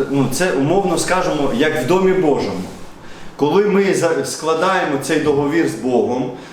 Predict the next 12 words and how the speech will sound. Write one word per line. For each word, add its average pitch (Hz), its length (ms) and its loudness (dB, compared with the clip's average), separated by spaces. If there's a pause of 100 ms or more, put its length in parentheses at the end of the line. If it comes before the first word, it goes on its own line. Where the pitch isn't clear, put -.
(100)
коли 147 220 2
ми 180 160 4
від-, 151 580 -2
віддаємо 165 600 2
і 131 60 0
кажемо: 147 540 -2
«Господь, 147 420 0 (300)
я 180 280 2
присвячую 175 800 0
своє 147 340 0
життя 160 460 0
тобі, 131 460 0